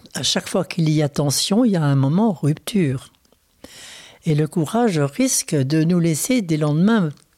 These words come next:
très, très, euh, déconcertants, parce que c-, ce n'est pas cela la réponse à l-, au danger. La réponse au danger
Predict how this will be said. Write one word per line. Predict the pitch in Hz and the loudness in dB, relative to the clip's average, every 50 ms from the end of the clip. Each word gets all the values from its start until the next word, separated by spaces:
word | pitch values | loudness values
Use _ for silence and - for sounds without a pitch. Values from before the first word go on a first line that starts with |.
| _ _ | _ _
très, | - - - 190 | -8 -4 -4 -4
très, | - - - - 190 165 151 147 143 143 135 127 135 - - - _ - - - - - - _ _ _ _ - | -4 -6 -6 -2 -2 0 0 0 0 -2 -4 -6 -8 -14 -20 -20 _ -20 -20 -20 -20 -20 -20 _ _ _ _ -6
euh, | 156 139 139 135 120 - - _ _ _ _ | -4 -4 -4 -4 -8 -12 -18 _ _ _ _
déconcertants, | - 214 185 170 165 151 143 160 180 175 - - 170 - - 165 143 - - - 254 285 233 - - - - - - - - - - - - 202 - | -12 -10 -10 -8 -10 -8 -4 -4 -4 -2 -2 -2 -2 -2 -2 -4 -6 -6 -4 -2 -2 0 0 -2 -4 -10 -20 -20 -20 -20 -20 -20 -18 -12 -10 -6 -4
parce | - 156 - - - 165 143 - | -4 -4 -4 -4 -4 -4 -4 -4
que | - - 247 247 | -2 0 0 0
c-, | 202 - - - - - - - - - - | -2 -4 -8 -12 -16 -20 -20 -20 -20 -20 -12
ce | - - - 175 | -6 -4 -2 0
n'est | 156 160 147 | 0 0 -2
pas | - - 156 147 139 | -2 -2 -2 -2 -2
cela | - - - - 247 262 | -4 -4 -2 0 0 2
la | 247 196 | 2 0
réponse | 139 - 170 143 - - 208 220 214 202 - - - - _ - - - - - - _ _ _ _ _ | 0 -2 -4 -4 -2 0 0 0 0 0 -2 -6 -6 -8 _ -20 -20 -20 -20 -20 -20 _ _ _ _ _
à | - 170 147 147 135 135 | -6 -4 -2 0 0 0
l-, | 135 139 143 135 135 175 - - _ - | 0 0 0 0 -2 -4 -6 -10 _ -6
au | 170 156 151 | -4 -4 -2
danger. | 143 147 139 143 135 226 233 175 117 - - _ _ _ _ _ _ _ _ _ _ _ _ _ _ - _ _ _ _ _ _ _ _ _ _ _ _ _ _ _ _ - - _ _ _ _ _ | -2 0 0 0 0 0 0 0 -2 -4 -10 _ _ _ _ _ _ _ _ _ _ _ _ _ _ -20 _ _ _ _ _ _ _ _ _ _ _ _ _ _ _ _ -20 -20 _ _ _ _ _
La | - 170 165 160 | -2 0 0 0
réponse | - 196 185 185 - 208 202 175 156 - - | 0 -2 -4 -2 -2 -4 -2 -2 -4 -4 -4
au | 170 | -2
danger | 151 151 147 143 139 131 - 208 226 254 269 269 240 208 185 185 | -2 -2 -2 -2 -2 0 0 2 2 4 4 4 2 2 0 -4